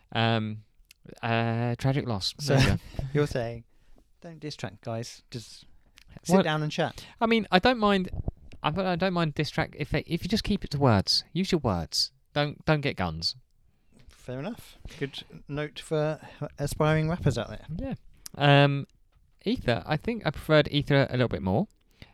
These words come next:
Speaker 1: Um, he has a problem with Jay-Z.
Speaker 2: Does have a problem with Jay-Z. I mean, not anymore.
Speaker 1: Oh, they, have they settled it?
Speaker 2: Kinda, yeah. They're just old blokes now, aren't they? Might as well
Speaker 1: Yeah.
Speaker 2: sort shit out.
Speaker 1: Um,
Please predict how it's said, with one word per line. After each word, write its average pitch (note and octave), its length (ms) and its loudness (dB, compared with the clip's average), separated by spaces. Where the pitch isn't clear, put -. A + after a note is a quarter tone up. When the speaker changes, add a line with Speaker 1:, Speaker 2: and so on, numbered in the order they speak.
Speaker 1:
Um, B2+ 400 0
he A3 560 -2
has D3+ 200 -4
a D3 40 -4
problem D#3 300 -2
with D#3 120 -2
Jay-Z. F3+ 500 2
Speaker 2:
Does A#3 180 -4
have F#3 140 -6
a G#2+ 60 -10
problem G2+ 260 -16
with - 120 -20
Jay-Z. - 280 -20
I - 20 -4
mean, G2+ 140 -4
not B2 100 -2
anymore. F2 300 -12
Speaker 1:
Oh, C3+ 120 0
they, A#2 300 0
have A2 120 -6
they G#2+ 120 -4
settled - 300 -6
it? - 120 -10
Speaker 2:
Kinda, F2+ 300 -14
yeah. F2 180 -14
They're G#2+ 100 -8
just - 140 -6
old G2 180 -4
blokes F#2 240 -10
now, G2+ 120 -6
aren't A2 140 -2
they? - 360 0
Might F2 120 -4
as F2+ 60 -4
well F2+ 80 -2
Speaker 1:
Yeah. F2 80 -6
Speaker 2:
sort A2 340 -8
shit B2+ 180 -8
out. A#2+ 160 -6
Speaker 1:
Um, A2 500 0